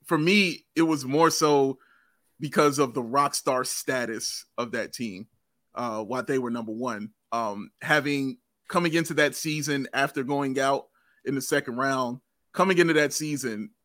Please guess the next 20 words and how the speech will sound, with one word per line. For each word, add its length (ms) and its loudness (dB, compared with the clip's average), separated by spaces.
that's 220 0
all 240 4
was 180 -2
the 80 -20
talk 340 -4
was, 360 -6
can 200 -2
this 120 -4
team 240 -2
win 160 -4
seventy 320 -4
games? 420 -10
And 280 2
all 240 8
they 160 4
did 280 4
was 160 0
get 200 8
a 40 6
rebounder. 640 -4